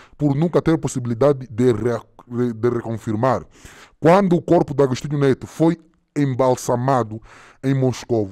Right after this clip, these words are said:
eu não tive uma palavra a dizer. Ninguém me perguntou nada. Se o tivessem feito, sabiam que me opunham, né? Ah, quando já estavam em Luanda,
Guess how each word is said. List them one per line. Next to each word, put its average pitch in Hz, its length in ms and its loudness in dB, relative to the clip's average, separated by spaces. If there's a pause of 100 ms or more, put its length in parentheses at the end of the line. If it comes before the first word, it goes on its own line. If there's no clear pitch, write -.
(120)
eu 175 180 6
não 170 200 2
tive 156 320 0
uma 160 180 0
palavra 127 540 2
a 127 100 0
dizer. 113 500 2 (400)
Ninguém 143 320 0
me 175 120 2
perguntou 123 440 0
nada. 143 460 0 (320)
Se - 260 -2
o 160 80 4
tivessem 147 560 2
feito, 147 440 0
sabiam 147 420 0
que 131 300 -6 (260)
me 123 160 0
opunham, 139 640 2 (280)
né? 143 280 0 (260)
Ah, 110 240 -2
quando 151 460 2
já 139 260 2
estavam 135 460 0
em 117 60 -2
Luanda, 127 420 0